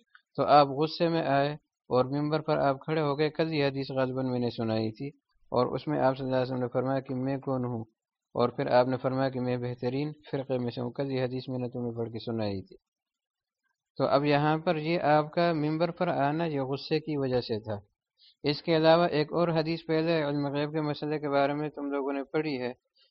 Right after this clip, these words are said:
کہ اس میں نبی کریم صلی اللہ علیہ وسلم کو غصہ آیا اور آپ نے فرمایا کہ "مجھ سے پوچھو، مجھ سے پوچھو۔" حضرت عمر رضی اللہ عنہ جو ہیں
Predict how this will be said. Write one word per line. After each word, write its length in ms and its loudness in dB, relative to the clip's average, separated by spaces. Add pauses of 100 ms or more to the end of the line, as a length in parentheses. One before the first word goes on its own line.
(140)
کہ 440 2
اس 220 -4
میں 160 2
نبی 220 0
کریم 260 0
صلی 120 -6
اللہ 120 0
علیہ 220 2
وسلم 140 -2
کو 280 -2
غصہ 180 0
آیا 340 6 (360)
اور 160 6
آپ 180 8
نے 120 0
فرمایا 360 2
کہ 140 -2
"مجھ 180 -2
سے 140 -2
پوچھو، 400 -2
مجھ 180 -2
سے 120 -4
پوچھو۔" 440 -2 (400)
حضرت 260 2
عمر 220 2
رضی 220 0
اللہ 160 2
عنہ 420 4
جو 160 0
ہیں 200 -4